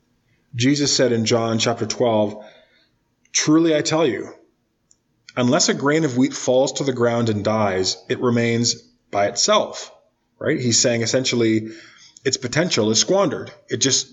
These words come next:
is a seed. But if it dies,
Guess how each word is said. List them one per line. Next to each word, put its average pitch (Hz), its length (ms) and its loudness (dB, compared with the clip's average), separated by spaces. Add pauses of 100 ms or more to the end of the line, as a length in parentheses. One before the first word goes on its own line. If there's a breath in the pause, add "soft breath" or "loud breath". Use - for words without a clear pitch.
(200)
is 110 200 0
a 107 220 -2 (520)
seed. - 460 -2 (300)
But 117 760 -2
if 147 140 -4
it 220 140 -6
dies, 123 680 -2